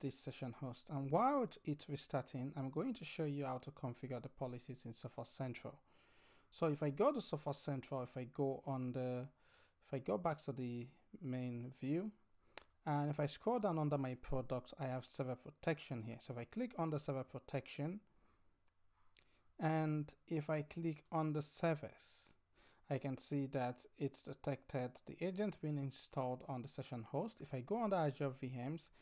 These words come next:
I can see the virtual machines that I have running in Azure, which one is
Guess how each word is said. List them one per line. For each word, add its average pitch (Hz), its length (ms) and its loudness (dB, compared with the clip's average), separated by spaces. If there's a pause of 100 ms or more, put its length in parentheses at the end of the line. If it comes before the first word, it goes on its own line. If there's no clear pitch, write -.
(280)
I 139 80 2
can 139 180 0
see 139 320 2
the 131 120 -4
virtual 175 360 2
machines 151 380 0
that 135 100 0
I 127 80 0
have 127 300 0
running 120 280 -2
in 113 180 -2
Azure, 127 340 0
which 139 320 -2
one 185 160 2
is 139 200 -2